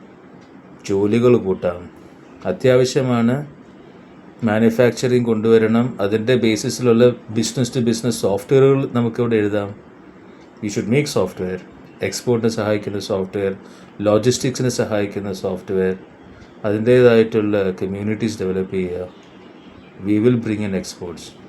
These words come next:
വസ്തുത think tank നിങ്ങളെ എക്സ്പോർട്സിന് വേണ്ടി സഹായിക്കുന്നതാണ്.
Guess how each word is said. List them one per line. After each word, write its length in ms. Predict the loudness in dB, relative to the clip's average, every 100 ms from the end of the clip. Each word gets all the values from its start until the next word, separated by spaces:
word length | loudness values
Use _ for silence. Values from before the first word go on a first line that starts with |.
| 0
വസ്തുത 460 | 0 2 0 4 4 4
think 140 | -6 -6 -4
tank 260 | -4 -6 -10 -18 -20 -20 -20 -8 -2
നിങ്ങളെ 440 | 2 2 2 0 -2 -8 -16 -20 -20 -20 -20 -20 -20 -20 -20 -20 -20 -20 -8 -6
എക്സ്പോർട്സിന് 580 | -6 -4 -2 -2 -4 -4
വേണ്ടി 180 | -4 -6 -8
സഹായിക്കുന്നതാണ്. 880 | -4 -4 -4 -8 -6 -6 -8 -12